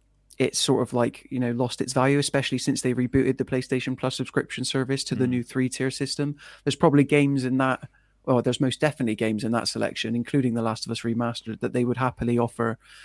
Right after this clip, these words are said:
Speaker 1: as part of one of the tiers, as, you know, as
Speaker 2: Yeah.
Speaker 1: petty as that sort of sounds. Um, yeah, Crash Bandicoot N. Sane Trilogy in there. Uh, I doubt many people, well, no, those are good games, but, you know, cer-, certain games like that are licensed. We saw, we already saw Persona five go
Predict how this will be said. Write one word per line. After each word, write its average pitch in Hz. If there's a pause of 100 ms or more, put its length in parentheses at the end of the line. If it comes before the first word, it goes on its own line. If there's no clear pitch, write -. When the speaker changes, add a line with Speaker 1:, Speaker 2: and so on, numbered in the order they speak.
(160)
Speaker 1:
as 120
part 123
of 117
one 123
of 120
the -
tiers, 117
as, -
you 127
know, 113
as 107
Speaker 2:
Yeah. 117
Speaker 1:
petty -
as 110
that 113
sort -
of 120
sounds. 113 (480)
Um, 117 (320)
yeah, 113
Crash 131
Bandicoot 123
N. 123
Sane -
Trilogy 113
in 117
there. 117
Uh, 117 (380)
I -
doubt 127
many 120
people, 123 (140)
well, 208
no, 180
those 165
are 156
good 135
games, 117
but, 113 (420)
you 135
know, 120 (160)
cer-, -
certain 190
games 175
like 160
that 147
are 135
licensed. 143
We 147
saw, 170
we 147
already 175
saw 175
Persona 139
five 147
go 117